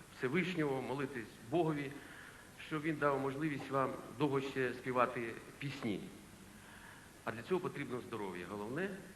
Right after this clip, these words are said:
І щоб у нас була можливість приходити. А для цього нам, ми потрібні також мати, е, здоров'я, щоб ми мали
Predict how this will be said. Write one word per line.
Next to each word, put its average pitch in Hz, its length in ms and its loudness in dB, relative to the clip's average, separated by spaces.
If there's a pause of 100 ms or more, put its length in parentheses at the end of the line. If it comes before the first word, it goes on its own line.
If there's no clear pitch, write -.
(800)
І 151 80 0
щоб 185 200 2
у 214 40 4
нас 226 180 8
була 202 180 6
можливість 190 560 4 (380)
приходити. 143 640 4 (920)
А 135 80 2
для 143 120 8
цього 185 300 8
нам, 170 120 6
ми 175 100 6
потрібні 160 580 6 (1500)
також 143 280 0
мати, 117 300 0
е, 113 440 -4
здоров'я, 147 600 6 (120)
щоб 117 220 -6
ми 120 360 -2 (360)
мали 117 240 2